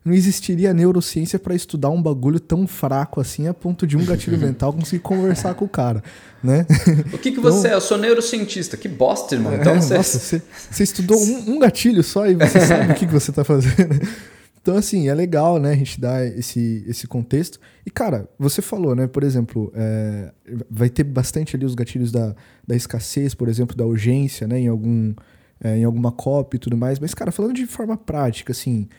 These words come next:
Speaker 1: explicando mesmo pra galera que é um pouco mais nova, é, cara, o que que isso impacta na venda? Qual que é o, o sentido mesmo disso? Por exemplo, qual que é a diferença de eu usar uma urgência dentro da minha carta de vendas, por exemplo, na minha copy,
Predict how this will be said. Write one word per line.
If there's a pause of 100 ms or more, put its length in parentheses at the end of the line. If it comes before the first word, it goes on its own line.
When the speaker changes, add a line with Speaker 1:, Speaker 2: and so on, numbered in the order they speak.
(120)
Speaker 1:
explicando
mesmo
pra
galera
que
é
um
pouco
mais
nova, (460)
é, (300)
cara,
o
que
que
isso
impacta
na
venda?
Qual
que
é
o,
o
sentido
mesmo
disso? (360)
Por
exemplo, (240)
qual
que
é
a
diferença
de
eu
usar
uma
urgência
dentro
da
minha
carta
de
vendas,
por
exemplo,
na
minha
copy,